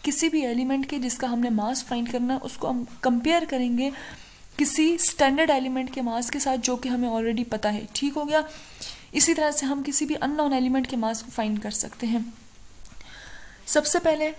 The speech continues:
हम बात करें तो हमारे पास relative atomic mass में एक standard होता है। Standard हमारे पास कौन है? Carbon twelve है।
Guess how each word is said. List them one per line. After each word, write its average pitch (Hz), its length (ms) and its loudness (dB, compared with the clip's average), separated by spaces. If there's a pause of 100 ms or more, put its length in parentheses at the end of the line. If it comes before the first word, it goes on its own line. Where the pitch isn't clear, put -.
(140)
हम 254 180 6
बात 247 260 4
करें 269 300 0
तो 269 140 -2
हमारे 226 420 0
पास 269 380 0
relative 262 460 0
atomic 269 340 0
mass 262 300 0
में 294 80 -4
एक - 160 -2
standard 233 500 4
होता - 200 -8
है। 233 200 -6 (360)
Standard 285 520 4
हमारे 294 220 -2
पास 294 280 0
कौन 302 220 -2
है? 294 120 -6
Carbon 262 420 -4
twelve 233 300 -2
है। 208 120 -4